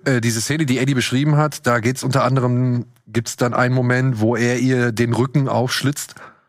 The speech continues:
Und du siehst halt, wie er da wirklich im Rücken rumwühlt und irgendwelche Sachen rausholt. Kurioserweise ist sie nach fünf Minuten, nachdem er halt ihr noch ein paar andere Sachen angetan hat, ist sie immer noch am Leben. <laughs>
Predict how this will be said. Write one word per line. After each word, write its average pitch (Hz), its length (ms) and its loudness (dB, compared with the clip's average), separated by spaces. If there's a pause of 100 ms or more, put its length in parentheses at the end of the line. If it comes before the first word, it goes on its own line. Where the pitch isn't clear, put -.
(140)
Und 107 80 -2
du 113 60 2
siehst 113 240 -2
halt, 123 160 -2
wie 117 140 2
er 120 80 2
da 120 180 0 (140)
wirklich 120 260 -2
im 120 140 2
Rücken 127 320 0
rumwühlt 123 800 2
und 113 160 0
irgendwelche 120 380 0
Sachen 117 280 0
rausholt. 110 680 0 (1800)
Kurioserweise 180 640 4
ist 165 120 0
sie 190 60 -2
nach 170 140 2
fünf 196 220 0
Minuten, 196 320 2
nachdem 151 280 2
er 160 80 4
halt 156 100 2
ihr 160 80 2
noch 156 80 2
ein 143 40 0
paar 151 160 2
andere 180 180 2
Sachen 123 240 -2
angetan 123 460 2
hat, 139 100 2
ist 131 100 -2
sie 135 60 -2
immer 165 100 2
noch 131 120 2
am 107 80 2
Leben. 113 360 2
<laughs> - 40 -8